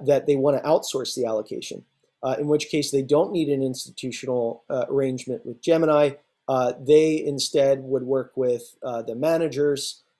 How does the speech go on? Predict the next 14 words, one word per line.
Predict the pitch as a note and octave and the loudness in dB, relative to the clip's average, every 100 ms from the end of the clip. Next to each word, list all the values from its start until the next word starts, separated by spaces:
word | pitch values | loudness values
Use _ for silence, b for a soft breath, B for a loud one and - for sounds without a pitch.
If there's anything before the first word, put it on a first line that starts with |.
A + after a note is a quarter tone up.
| _ | _
uh, | C3 B2+ | -4 -2
that | C#3 C3 | 2 2
are, | B2+ | 2
that | B2+ C3 | 0 0
are | B2+ | 2
on | C3 | 0
the | A#2 | -2
platform, | - C3 - C3+ B2+ A#2+ - b b _ | -2 -2 -2 -4 -2 -4 -10 b b _
uh, | A#2+ | -4
that | B2 C3 | 0 2
are | B2 | 4
offering | B2 B2 C3+ B2+ A#2+ A#2+ A#2+ | 2 2 0 -2 -2 -6 -4
various | C#3 C3+ B2+ A#2+ - | 2 2 2 0 -2
models, | C3+ B2+ C3 B2 A#2 - - | 0 2 2 0 -2 -8 -14